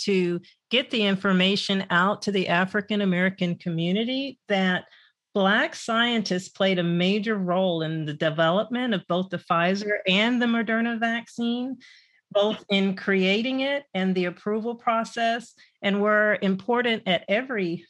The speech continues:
phase and level of the development of the vaccine.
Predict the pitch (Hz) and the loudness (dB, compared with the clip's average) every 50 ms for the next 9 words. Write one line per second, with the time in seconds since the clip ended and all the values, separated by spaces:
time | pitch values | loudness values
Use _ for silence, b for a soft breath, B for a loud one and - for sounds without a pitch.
0 | _ _ _ _ 214 208 202 190 156 - - 143 156 - - - - - _ _ | _ _ _ _ 0 2 2 2 0 -2 -4 -4 -6 -10 -12 -18 -20 -20 _ _
1 | _ - 185 175 170 170 170 175 190 208 208 185 180 160 160 - 165 165 160 170 | _ 0 0 2 2 2 2 4 4 4 4 2 0 -2 0 0 -2 -2 -2 -4
2 | 160 156 165 156 165 165 165 170 165 - 170 160 165 165 156 151 156 151 147 156 | -6 -4 -2 0 2 2 4 2 2 0 0 0 0 0 -2 -2 -2 -2 2 2
3 | 147 151 147 - - - - 170 156 151 135 131 135 - | 2 2 2 0 -6 -8 -4 -2 -2 -2 -2 -2 -4 -6